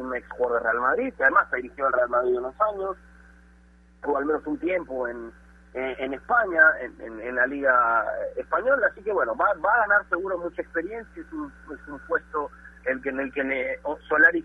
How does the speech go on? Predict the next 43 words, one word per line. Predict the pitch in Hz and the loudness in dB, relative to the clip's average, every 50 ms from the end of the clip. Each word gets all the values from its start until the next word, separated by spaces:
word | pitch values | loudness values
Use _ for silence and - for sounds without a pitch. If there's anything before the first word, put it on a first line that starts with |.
| - - | -4 -4
siempre | 170 185 185 175 - 156 156 | -2 -2 -2 -2 0 2 2
habla-, | 143 139 151 160 160 165 | 4 6 6 4 4 2
hablaba | 151 143 156 165 165 160 | 2 2 4 4 4 4
de | 143 135 | 0 0
la | 131 | -4
importancia | 127 123 - 139 135 127 - 170 170 175 165 151 - 147 143 139 131 - - - - - - - - | -6 -8 -2 -2 -2 0 4 4 4 4 4 0 -6 -2 -2 -2 -2 -2 -8 -20 -20 -20 -20 -14 -6
de | - 135 | -2 2
la | 135 135 | 2 2
recuperación | 131 135 - 143 127 135 135 127 - - 175 165 | 2 2 -2 -2 0 2 0 0 2 -2 -2 0
de | 165 | 2
la | 151 139 135 | 2 2 2
pelota. | 139 139 160 185 185 156 151 143 147 147 - - - - - - | 2 0 0 0 0 2 2 2 2 2 -2 -10 -20 -20 -20 -12
Eh, | 127 127 123 123 120 120 117 117 113 123 | -8 -6 -4 -2 -2 -2 -2 -4 -4 -4
lo | 123 135 | -4 -6
intentó | 135 123 - 135 135 127 165 156 | -6 -4 -4 -4 -2 0 0 -2
hacer | - - 160 151 | 0 0 0 0
en | 143 135 | 0 -2
el, | 127 123 120 120 110 | -2 -4 -4 -6 -4
en | 120 120 120 | -6 -4 -4
el | 123 123 | -4 0
Madrid | 127 131 131 139 147 160 151 - | 4 6 6 6 4 2 2 4
también. | 139 135 131 151 180 196 190 185 175 160 151 139 127 - | 2 2 2 0 -4 -2 -2 -2 -2 -4 -4 -8 -8 -6
Cuando | 127 127 131 123 | -6 -4 -4 -4
jugaba | - 135 139 147 156 160 156 135 135 | -4 0 2 2 2 2 2 2 2
era | 131 123 120 | 2 2 0
muy | 127 147 170 180 170 156 | 0 -2 -4 -4 -4 -4
de, | 135 123 120 113 110 104 - | -6 -6 -6 -6 -6 -8 -8
de | - 123 117 | -10 -12 -12
comunicarse | - 127 127 127 131 123 - - 147 - - 139 | -12 -12 -10 -10 -8 -2 0 0 0 0 -2 -12
con, | 123 127 120 120 117 - | -8 -8 -8 -8 -8 -8
con | - 131 127 | -4 -4 -4
los | 123 - | -2 0
volantes | 123 127 143 156 156 151 147 131 | 0 2 2 2 0 -2 -6 -10
de | 131 | -12
primera | 120 117 127 131 143 143 | -12 -12 -8 -4 -2 -2
línea. | 143 160 208 202 - 165 156 - - - - - - - | -2 -2 -4 -6 -6 -4 -4 -6 -6 -10 -20 -12 -4 -4
Así | - - 254 | -4 -2 -2
que, | 226 269 | 0 0
bueno, | 233 165 - - - - - - - | 0 0 -2 -6 -10 -14 -10 -4 -2
vamos | 156 185 214 214 - | -2 -2 -2 -2 0
a | 175 | 0
ver | 147 160 175 170 - | 2 2 2 0 -2
si, | - 214 202 190 170 | -8 -12 -12 -12 -12